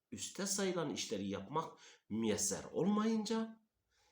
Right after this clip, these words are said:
yani şeriatın çizmiş olduğu dairenin dışına çıkınca öteki şey, ötesi bahsın dışındadır.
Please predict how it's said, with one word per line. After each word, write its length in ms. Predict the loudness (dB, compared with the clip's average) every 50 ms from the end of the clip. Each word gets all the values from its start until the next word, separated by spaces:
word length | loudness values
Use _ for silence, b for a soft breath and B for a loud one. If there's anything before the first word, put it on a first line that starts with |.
| b b
yani 200 | 0 0 2 2
şeriatın 600 | 0 -2 -4 -4 -4 -4 -4 -6 -6 -6 -6 -6 -4
çizmiş 540 | -4 -6 -8 -8 -8 -8 -8 -8 -8 -8
olduğu 400 | -10 -10 -8 -8 -8 -8 -6 -6
dairenin 560 | -6 -6 -4 -4 -4 -4 -4 -4 -4 -4 -4 -6
dışına 400 | -8 -10 -10 -10 -10 -10 -8 -10
çıkınca 640 | -10 -6 -4 -4 -2 0 0 0 -2 -2 -6 -14 -20 _ _ _ _ _ _ _ _ _ _ b b b b b b b b b _ -2
öteki 840 | -2 -2 -4 -6 -8 -8 -8 -4 0 2 4 4 4 2 0 -2
şey, 280 | -2 0 0 0 0 0
ötesi 800 | -2 -2 0 0 2 2 4 4 4 4 4 2 0 -2 -4 -4
bahsın 640 | -4 -4 -2 -2 0 0 0 0 -2 -4 -10 -18 -20 _ _ _ -12
dışındadır. 560 | -10 -8 -8 -8 -8 -10 -10 -14 -16 _